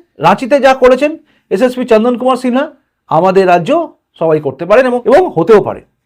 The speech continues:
মানে তিনি ড্রোন দিয়ে সবকিছু দেখে নিয়ে আগেই হামলা বা ঝামেলা হওয়ার আগেই তাকে প্রিভেনশন দেওয়া। ঝামেলা হলে তারপরে কিছু করে লাভ কি? ঝামেলা যাতে না হয় সেটা দেখা উচিত।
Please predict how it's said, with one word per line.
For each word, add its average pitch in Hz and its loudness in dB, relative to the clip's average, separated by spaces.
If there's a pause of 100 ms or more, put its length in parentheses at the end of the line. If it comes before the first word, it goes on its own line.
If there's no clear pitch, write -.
(1200)
মানে 285 -2
তিনি 220 0
ড্রোন 208 2
দিয়ে 214 2
সবকিছু 202 -4
দেখে 190 0
নিয়ে 208 -6 (480)
আগেই 247 2 (220)
হামলা 240 4
বা 233 2
ঝামেলা 196 2
হওয়ার 226 4
আগেই 269 2 (320)
তাকে 247 -4
প্রিভেনশন 196 0
দেওয়া। 104 -10 (2000)
ঝামেলা 349 4
হলে 349 4
তারপরে 330 2
কিছু 311 -2
করে 277 6
লাভ 196 4
কি? - -20 (800)
ঝামেলা 214 4
যাতে 262 4
না 190 0
হয় 262 2
সেটা 175 -4
দেখা 127 -6
উচিত। - -10